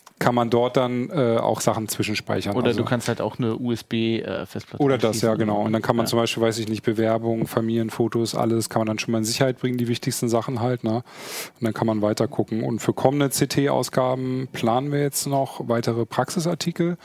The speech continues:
Speaker 1: Also wir haben noch viele Expertentools draufgepackt, dass man quasi für Datenrettung, kann man mit Desinfekt auch machen, das bringt zum Beispiel Photorec mit,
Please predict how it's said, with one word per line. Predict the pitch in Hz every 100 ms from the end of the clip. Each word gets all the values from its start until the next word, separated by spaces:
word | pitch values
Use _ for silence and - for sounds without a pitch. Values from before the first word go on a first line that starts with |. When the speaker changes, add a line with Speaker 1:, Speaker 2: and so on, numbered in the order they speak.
| - - - -
Speaker 1:
Also | 120
wir | 117
haben | 120
noch | 117
viele | - 123
Expertentools | 120 - 123 156 - 151 151
draufgepackt, | - 139 - 147 - 147 - - - - - 156 - - _ _ _
dass | - 107 123
man | 107 107 107 104 -
quasi | - 107 101
für | 98 - 107
Datenrettung, | 101 110 127 135 127 127 127 127 123 123 - - - - -
kann | 113
man | 110
mit | 104
Desinfekt | 120 - 110 104
auch | 127 123
machen, | 127 127
das | 113
bringt | 117 107
zum | 113
Beispiel | 110 -
Photorec | 107 - 123 135 127 127
mit, | 127 123 -